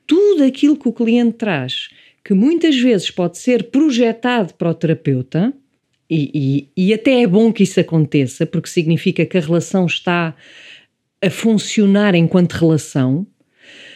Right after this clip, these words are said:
Ah, portanto, quando o cliente traz, mesmo que seja projetado para o terapeuta, é função do terapeuta saber acolher e saber cuidar para que o cliente também perceba que aquilo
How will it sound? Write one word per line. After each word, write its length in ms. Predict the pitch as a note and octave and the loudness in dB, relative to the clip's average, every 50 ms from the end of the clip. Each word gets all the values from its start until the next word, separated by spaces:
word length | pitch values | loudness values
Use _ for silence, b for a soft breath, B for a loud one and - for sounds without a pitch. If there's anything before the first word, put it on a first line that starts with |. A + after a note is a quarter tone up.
| B B B B B B - | B B B B B B -4
Ah, 760 | - F3+ F3+ F3+ F3 F3 E3+ E3+ E3 E3 D#3+ D#3 D#3 D3+ - - _ _ _ _ _ _ _ _ _ | -2 0 0 2 0 0 0 0 2 2 0 0 0 -2 -4 -8 _ _ _ _ _ _ _ _ _
portanto, 380 | - - - G3 C3+ C3 C3 - _ - | -8 -2 -2 -2 -2 -2 -6 -10 _ -4
quando 240 | - A#3+ C4 C#4 C#4 | 0 0 2 0 0
o 40 | |
cliente 380 | C4+ C#4+ C4+ C4 A#3+ G3 F#3 F3+ | 0 0 2 2 4 2 2 2
traz, 340 | - A3 G#3+ G3 E3 D3 C#3+ | 2 2 2 2 0 0 0
mesmo 280 | F3 G#3 B3+ C#4 C#4+ C4+ | 2 2 2 2 2 0
que 60 | C4 | 0
seja 320 | - - B3 A3+ G#3 G#3+ | 0 0 0 2 2 0
projetado 800 | G3 - - - A#3 C4 B3 G#3+ A#3 A3 G#3+ - - G#3+ F#3+ - | -2 -2 -2 0 0 2 2 2 0 -2 -2 -2 -2 -4 -4 -4
para 120 | - D3+ | -6 -8
o 40 | C#3+ | -8
terapeuta, 640 | C#3+ D#3+ D3 C#3 - F3 F#3 G#3 G3+ C#4 C#4+ - - _ _ _ - | -6 -6 -8 -4 -2 -2 -2 -2 -2 -4 -6 -6 -8 _ _ _ -2
é 480 | B3+ C4+ C4 A#3+ G3 E3 D3 C#3 - _ _ _ | 0 0 2 2 2 0 0 -2 -4 _ _ _
função 480 | - - - G3+ F#3+ F3 - - G#3 F#3 | -14 -6 -2 0 0 0 0 0 0 2
do 100 | D#3+ D#3+ | 0 0
terapeuta 480 | D3+ - F3 E3+ - A#3 B3 A#3+ - C4 | 0 0 -2 0 0 0 -2 0 -2 -4
saber 380 | - - B3+ A3+ G#3+ G#3 G3+ | -2 0 0 0 2 2 2
acolher 600 | G3 G3 G3 - F#3 E3+ E3+ F#3 A3+ C#4+ D4 - _ _ B B B B B B B B B | 0 0 0 2 2 4 4 2 2 0 -4 -8 _ _ B B B B B B B B B
e 120 | G#3+ G3+ | -2 -2
saber 540 | - - - A3+ G#3 G3+ A#3 B3+ C#4 C#4+ C#4 - | -2 0 -2 0 0 2 2 2 2 0 -2 -4
cuidar 520 | - - D#4 D4+ D4 C4+ C#4 C#4+ D#4 E4 F#4 F#4+ - b b b b b b b b - | -2 0 2 2 2 2 2 2 2 0 -4 -6 -10 b b b b b b b b 0
para 220 | C4+ C#4 C#4 D4 | 0 2 2 2
que 140 | D4 C#4+ - | 0 0 0
o 60 | D#4 | 0
cliente 400 | - - C4+ B3+ C4+ C#4 B3 G3 | 0 2 2 2 2 2 2 2
também 260 | - F#3+ F#3 F#3+ G3 G3 | 2 2 2 2 2 0
perceba 480 | G3 - - - B3+ B3 C4 C4 D4 | -2 -4 -6 -2 0 0 2 0 0
que 120 | C#4+ - D4 | 0 -2 -2
aquilo 280 | D4 - D#4+ D#4+ - | 0 0 0 0 -2